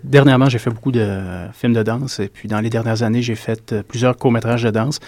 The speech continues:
avant de, de, de me lancer dans ce projet-là, euh, le documentaire de cinquante-trois minutes, euh, qui a été présenté à R T V, qui est un,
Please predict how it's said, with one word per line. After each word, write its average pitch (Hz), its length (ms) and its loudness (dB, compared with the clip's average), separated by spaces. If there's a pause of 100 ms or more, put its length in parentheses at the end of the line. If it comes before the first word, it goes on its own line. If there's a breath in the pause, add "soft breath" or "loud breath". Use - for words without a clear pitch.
(340 loud breath)
avant 123 320 6
de, 110 480 2
de, 98 500 -2
de 110 120 -2
me 113 80 2
lancer 117 260 0
dans 113 140 0
ce - 60 -8
projet-là, 107 380 -2
euh, 113 360 -2
le 95 680 -8
documentaire 110 640 -2
de 107 140 -6
cinquante-trois 110 500 -4
minutes, 104 420 -4
euh, 92 220 -6 (520 soft breath)
qui - 80 -10
a - 20 0
été - 120 -4
présenté 104 380 0
à 107 120 2
R - 100 -10
T 98 160 -4
V, 104 220 -4
qui - 80 -12
est 95 160 -10
un, 90 300 -8